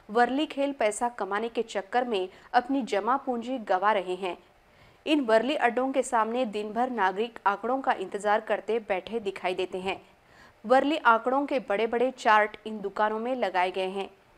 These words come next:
इन सभी वर्ली अड्डा धारकों में पुलिस का बिल्कुल भी खौफ दिखाई नहीं देता है। कई जगहों पर सामने चाय की दुकानें, लेकिन अंदर वर्ली के मटके की दुकानें धड़ल्ले से चल रही हैं।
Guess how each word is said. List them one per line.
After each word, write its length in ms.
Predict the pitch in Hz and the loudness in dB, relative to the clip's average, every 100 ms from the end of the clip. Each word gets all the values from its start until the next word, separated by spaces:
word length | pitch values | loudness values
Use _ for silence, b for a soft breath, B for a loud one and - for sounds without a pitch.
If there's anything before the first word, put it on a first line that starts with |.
| b b 269 | b b 0
इन 140 | 320 | 2
सभी 400 | 320 240 208 294 | 4 4 4 0
वर्ली 320 | 269 220 214 | 2 2 0
अड्डा 340 | - 202 220 226 | -2 0 0 -2
धारकों 440 | 196 190 190 262 | -2 -4 0 -2
में 240 | 262 190 - B - | 0 -2 -6 B -4
पुलिस 260 | 269 294 - | -2 -2 2
का 180 | 262 | 2
बिल्कुल 440 | 247 226 208 247 262 | 2 0 -2 -4 -2
भी 140 | 277 | -4
खौफ 380 | 269 - 208 208 | -4 0 0 0
दिखाई 340 | 202 - 202 240 | -8 -8 -8 -6
नहीं 240 | 220 202 | -4 -4
देता 240 | 190 175 196 | -2 2 0
है। 240 | 202 190 - _ _ _ b b b - | 0 -6 -10 _ _ _ b b b 2
कई 180 | 277 311 | 6 6
जगहों 320 | 285 247 269 | 6 6 6
पर 200 | 277 196 | 6 4
सामने 520 | 294 269 214 220 220 262 B B | 4 6 6 4 -2 -4 B B
चाय 220 | 277 269 | 6 6
की 180 | 269 302 | 6 -2
दुकानें, 580 | 220 202 233 254 220 180 - - | -2 -2 0 0 0 -4 -14 -10
लेकिन 500 | - 262 269 277 294 - - | 2 2 2 -4 -4 -6 -2
अंदर 340 | 240 254 233 | 0 6 4
वर्ली 320 | 180 220 226 262 | 6 2 2 -2
के 160 | 285 | -4
मटके 360 | 233 202 - 247 | -4 -6 -6 -6
की 120 | 262 | -6
दुकानें 500 | 196 190 220 233 247 | -6 -2 -2 0 -4
धड़ल्ले 420 | 214 202 214 214 | -4 -4 0 -2
से 160 | 214 262 | -2 -4
चल 200 | - 185 | -2 -2
रही 280 | 180 185 190 | -2 -4 -4
हैं। 260 | 190 - | -4 -6